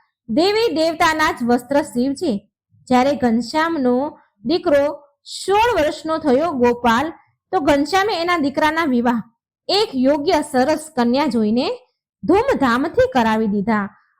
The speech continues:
અને તે હવે તેના વહુ અને દીકરા સાથે સુખપૂર્વક દિવસ વિતાવા લાગ્યા. જ્યારે ગોપાલ,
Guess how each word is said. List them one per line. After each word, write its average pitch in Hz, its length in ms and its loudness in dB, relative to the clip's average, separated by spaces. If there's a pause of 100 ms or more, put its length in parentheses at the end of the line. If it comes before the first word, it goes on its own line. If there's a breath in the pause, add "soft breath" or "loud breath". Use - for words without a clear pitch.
અને 415 220 2
તે 453 220 2
હવે 415 280 0
તેના 381 340 0
વહુ 294 260 0
અને 320 280 0
દીકરા 269 340 0
સાથે 247 340 -2
સુખપૂર્વક 254 760 -2
દિવસ 233 380 -2
વિતાવા 208 380 -2
લાગ્યા. 247 340 -2 (720)
જ્યારે 440 420 2
ગોપાલ, 349 680 0